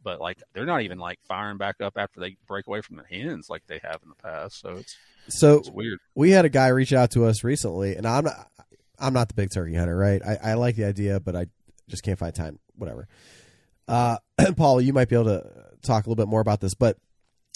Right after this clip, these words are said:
Speaker 2: he, one of the listeners was out, and, uh, he, what, the bird flew down right off the roost. He gave it a little bit of a wave or something to try to get its attention.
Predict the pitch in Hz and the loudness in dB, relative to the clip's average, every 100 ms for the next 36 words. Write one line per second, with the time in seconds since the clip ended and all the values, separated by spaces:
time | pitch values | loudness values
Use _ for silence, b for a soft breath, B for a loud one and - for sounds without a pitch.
0 | - 139 - - - - - - 131 160 | -2 -2 -2 -10 -20 -20 -16 -2 2 6
1 | 165 151 143 147 175 156 104 104 117 - | 8 8 8 4 4 4 4 4 0 -6
2 | 107 110 107 104 101 101 101 82 117 - | -4 -2 0 -2 0 0 0 0 -4 -6
3 | _ 110 104 - - 110 110 120 - 135 | _ -6 -6 -10 -4 0 2 2 2 2
4 | 127 123 127 131 127 127 _ - 117 131 | 4 4 4 4 2 -2 _ -2 4 4
5 | - 139 135 135 - b b b 120 127 | 4 2 4 4 2 b b b 0 4
6 | 135 131 131 135 131 113 92 90 123 160 | 4 4 4 4 4 4 2 2 0 0
7 | 160 156 165 165 165 127 139 127 117 120 | 0 -2 -4 -2 -4 -2 -2 -2 0 -2
8 | 113 101 143 143 - 160 165 | -2 -2 -2 -2 -2 -6 -6